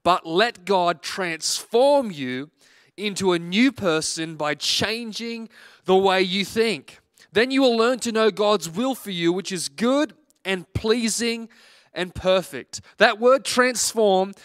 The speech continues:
it means metamorphosis, a change of shape, a change of shape, that your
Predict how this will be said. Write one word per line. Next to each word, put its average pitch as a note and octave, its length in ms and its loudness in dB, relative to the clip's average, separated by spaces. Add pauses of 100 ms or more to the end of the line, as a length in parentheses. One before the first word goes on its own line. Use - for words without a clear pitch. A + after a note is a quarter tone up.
(120)
it G#3 140 -2
means G#3+ 260 0
metamorphosis, G3+ 800 -2
a E3 80 -8
change A#3+ 760 -4 (120)
of F#3 160 0
shape, E3 500 -4
a D#3 60 -16
change B3 480 -2
of A3 80 -6
shape, F#3 340 -4
that F#3+ 160 -10
your A3 260 0